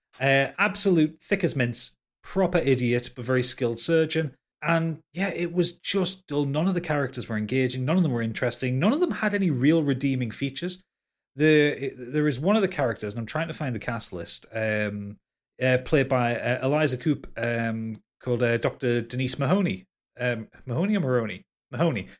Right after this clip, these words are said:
Uh, and she was a, she was a holdover from Scrubs season eight. She was one of the recurring doc-, um, young doctors in Scrubs season eight.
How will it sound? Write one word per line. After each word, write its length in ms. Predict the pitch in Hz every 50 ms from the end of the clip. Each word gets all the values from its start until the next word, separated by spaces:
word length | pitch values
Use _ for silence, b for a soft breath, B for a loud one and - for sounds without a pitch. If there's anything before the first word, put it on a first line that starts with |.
| _ _ _ _ -
Uh, 40 | 127
and 260 | 131 135 127 139 127
she 280 | - 190 190 180 175 170
was 340 | 160 160 156 156 151 123
a, 380 | 143 143 143 147 147 - - 151
she 140 | - - 220
was 140 | 196 185 -
a 60 | -
holdover 380 | - 247 240 202 170 135 123
from 140 | 123 - 127
Scrubs 340 | 113 - - 160 147 123 -
season 260 | - 123 113 113 147
eight. 200 | 196 196 127 -
She 120 | - - 131
was 120 | 127 110
one 120 | 123 123
of 40 | 120
the 60 | 120
recurring 500 | 117 117 117 - 139 127 120 117 117 113
doc-, 220 | 104 123 110 - - 131 135
um, 280 | 131 127 123 123 123
young 260 | 123 127 120 120 117 107
doctors 460 | 123 117 - - - 107 104 104 -
in 140 | 107 107 104
Scrubs 300 | - - 120 104 - -
season 220 | 107 104 104 135
eight. 220 | 160 143 - -